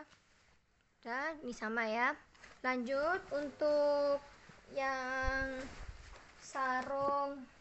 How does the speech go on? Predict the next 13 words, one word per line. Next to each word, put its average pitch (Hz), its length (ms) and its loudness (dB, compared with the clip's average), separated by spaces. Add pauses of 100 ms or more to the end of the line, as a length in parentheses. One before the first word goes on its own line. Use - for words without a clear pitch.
(220)
nih. 240 240 -4 (880)
Sarung 254 560 -2
M 285 160 -6
G 226 320 -2
N. 226 320 -2 (1040)
Mustamin 269 720 -4
Gunung. 233 400 -2 (400)
Nih, 214 240 -4
M 214 80 -6
G 196 240 -6
N. 202 240 -4 (1700)
Baru 208 240 -8
datang. 202 400 -6